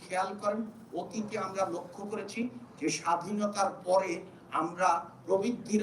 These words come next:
হার দেখেছি এক সময় দুই থেকে তিন, তারপরে আমরা দেখেছি চার থেকে পাঁচ, তারপরে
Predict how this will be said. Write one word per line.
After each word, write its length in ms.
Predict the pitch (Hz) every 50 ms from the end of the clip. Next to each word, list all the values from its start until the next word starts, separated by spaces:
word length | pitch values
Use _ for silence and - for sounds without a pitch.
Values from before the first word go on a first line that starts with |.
| 185 -
হার 200 | 185 185 190 - - - 180
দেখেছি 360 | 180 - 190 190 190 - 214 202 196 170
এক 60 | 160 - - -
সময় 300 | - 180 175 180 175 170 - -
দুই 140 | 139 160 180 175 - -
থেকে 180 | 185 - 190 185 190 -
তিন, 180 | - 202 208 226 247 247 254 - - - - - - - -
তারপরে 420 | 170 175 190 208 - 214 202 202 202 185 180
আমরা 180 | 190 190 190 185 185
দেখেছি 340 | 190 190 - 185 - - 180 175 - - -
চার 180 | 165 160 175 170 165 - -
থেকে 200 | - - - 175 - - -
পাঁচ, 280 | - 165 175 196 233 226 - - - - - - - - -
তারপরে 400 | 160 165 165 156 - 180 185 185